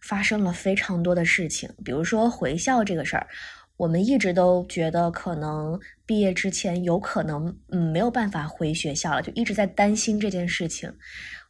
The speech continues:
五月底的时候，当时学校发了一次通知，说可以回学校收拾东西。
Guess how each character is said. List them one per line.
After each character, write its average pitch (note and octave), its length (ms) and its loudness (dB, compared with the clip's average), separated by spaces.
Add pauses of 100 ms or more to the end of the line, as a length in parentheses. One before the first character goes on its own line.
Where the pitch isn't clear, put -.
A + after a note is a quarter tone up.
(160)
五 E3+ 220 2
月 D#4+ 200 4
底 G#3+ 160 2
的 D#3 140 0
时 D#3 160 0
候， C#3 260 2
当 F#3 240 0
时 E3+ 240 0
学 E3 160 -2
校 D#3 140 2
发 E3 220 0
了 D#3+ 100 2
一 D3+ 60 -2
次 E3 120 -4
通 E3+ 300 0
知， E3 300 0
说 E3 460 2
可 - 180 -2
以 F3 120 0
回 E3+ 160 -2
学 E3 140 -2
校 F3 140 2
收 G3+ 160 0
拾 G3+ 120 2
东 G#3+ 200 4
西。 - 200 0